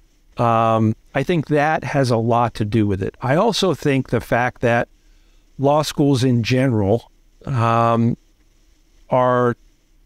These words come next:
don't prepare us well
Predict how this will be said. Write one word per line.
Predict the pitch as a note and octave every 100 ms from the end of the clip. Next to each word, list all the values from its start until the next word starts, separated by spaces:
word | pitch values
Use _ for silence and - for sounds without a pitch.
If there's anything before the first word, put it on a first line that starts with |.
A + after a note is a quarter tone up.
| _ _ _ _ _ _ _ _ _ _
don't | - D#3+
prepare | - D3 C3 C3+ B2+
us | -
well | A2 A2+ G2 -